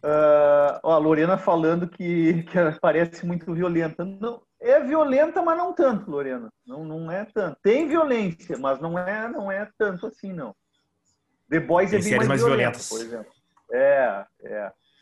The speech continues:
Speaker 1: Peaky Blin-, Blinders, por exemplo, é mais violenta, né? É,
Speaker 2: Sim, sim.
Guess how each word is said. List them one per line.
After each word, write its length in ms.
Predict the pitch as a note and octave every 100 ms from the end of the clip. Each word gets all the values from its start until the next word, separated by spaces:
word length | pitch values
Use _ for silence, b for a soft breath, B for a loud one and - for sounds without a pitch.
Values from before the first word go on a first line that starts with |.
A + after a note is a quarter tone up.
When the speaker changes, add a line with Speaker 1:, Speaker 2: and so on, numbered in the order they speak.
| _ -
Speaker 1:
Peaky 200 | E3 D#3+
Blin-, 400 | C#3+ F3+ A3+ E3
Blinders, 420 | D#3 F3+ G#3+ F#3+
por 120 | F3
exemplo, 240 | D#3+ F#3+ A3+
é 40 |
mais 180 | A#3 A3+
violenta, 500 | B3 A3 G3+ E3+ - _ _ _ _ _
né? 200 | A2+ B2 - _ _ _ _ B2
É, 640 | C#3+ D3 C#3+ C#3 C3+ C3+
Speaker 2:
Sim, 380 | B2+ A#2+ A2+ A#2
sim. 320 | - G2+ G2+